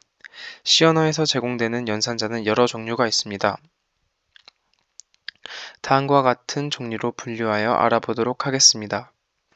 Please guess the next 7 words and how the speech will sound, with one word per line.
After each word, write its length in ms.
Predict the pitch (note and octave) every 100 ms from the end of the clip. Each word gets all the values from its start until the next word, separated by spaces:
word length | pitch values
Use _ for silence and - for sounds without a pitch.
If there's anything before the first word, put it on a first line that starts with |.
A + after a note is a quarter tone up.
| _ _ _ _ _ _ _ - _ _ _ _ _ _ _ _ _ _ - - - - -
계산의 400 | C#3 D#3 D#3 D3+
기본이 420 | - B2+ C#3 C#3
되는 360 | B2 A#2+ A#2+ G#2+ _ _ -
대입 260 | C3 C#3 C3
연산자와 560 | A#2 B2 A#2 A2+ A2+
산술 320 | - D3 D#3
연산자입니다. 840 | C#3 A2+ A#2 A#2 A#2+ G#2+ G#2 -